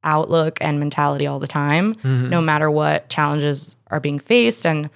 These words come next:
Speaker 1: tough projects that I've worked on that have been very difficult sometimes to get through. Um, the attitude is what made it have a successful outcome, I think.
Speaker 2: Yeah, and it ends up being ultimately quite rewarding, right? Once
Speaker 1: Uh,
Speaker 2: you've overcome
Speaker 1: for
Speaker 2: all
Speaker 1: sure.
Speaker 2: that
Speaker 1: Yeah.
Speaker 2: resistance. Yeah.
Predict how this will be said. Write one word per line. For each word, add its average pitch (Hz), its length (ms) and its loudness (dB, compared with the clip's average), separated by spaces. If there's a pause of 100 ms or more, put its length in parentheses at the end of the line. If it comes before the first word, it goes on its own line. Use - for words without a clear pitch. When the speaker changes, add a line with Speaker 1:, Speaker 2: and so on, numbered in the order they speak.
(240)
Speaker 1:
tough 185 260 0
projects 165 480 2
that 160 120 2
I've 147 140 0
worked 151 320 -2
on 170 240 4
that 160 100 0
have 151 160 -6
been 151 160 -2
very 156 200 0
difficult 156 500 -6
sometimes 156 420 -2
to - 60 -8
get - 220 -4
through. 208 340 -2 (420)
Um, 147 680 -2 (140)
the 165 100 -2
attitude 143 480 -2
is 139 160 -2
what - 260 -6 (320)
made 143 240 -6
it 147 280 -6 (400)
have 147 120 -4
a - 60 -6
successful - 420 -6
outcome, - 480 -4
I - 60 -16
think. - 320 -14
Speaker 2:
Yeah, 156 360 -2
and 160 100 -4
it 180 220 -4
ends 165 220 0
up 143 200 0 (140)
being 147 520 -4
ultimately 131 400 -4
quite 131 160 -2
rewarding, 123 580 -2
right? 123 300 -6
Once 127 160 -4
Speaker 1:
Uh, 180 60 2
Speaker 2:
you've 120 180 -4
overcome 120 420 -2
Speaker 1:
for 123 40 0
Speaker 2:
all 127 120 2
Speaker 1:
sure. - 100 4
Speaker 2:
that 135 380 4
Speaker 1:
Yeah. 135 80 -4
Speaker 2:
resistance. 156 640 0
Yeah. 110 280 -6